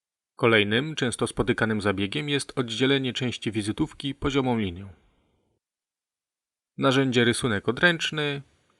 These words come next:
i rysujemy. Przytrzymanie klawisza CTRL ułatwi nam rysowanie. Linia odręczna nie ma wypełnienia, składa się tylko z konturu, więc aby zmienić jej kolor,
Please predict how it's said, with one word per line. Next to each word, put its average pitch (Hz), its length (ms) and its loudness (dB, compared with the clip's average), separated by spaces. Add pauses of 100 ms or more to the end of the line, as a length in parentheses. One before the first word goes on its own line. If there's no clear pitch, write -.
i 208 260 -2 (180)
rysujemy. 117 540 -2 (880)
Przytrzymanie 135 560 -2
klawisza 107 380 0
CTRL 147 580 -2 (160)
ułatwi 143 400 2
nam 104 140 0
rysowanie. 95 520 -6 (1800)
Linia 139 260 4
odręczna 120 760 2 (120)
nie 165 320 -2
ma 131 140 4
wypełnienia, 104 560 0
składa 113 320 0
się 110 100 -4
tylko 107 200 -4
z - 80 -8
konturu, 110 520 -4
więc 120 320 -4
aby 110 280 0
zmienić 120 420 -4
jej 101 100 -2
kolor, 113 440 0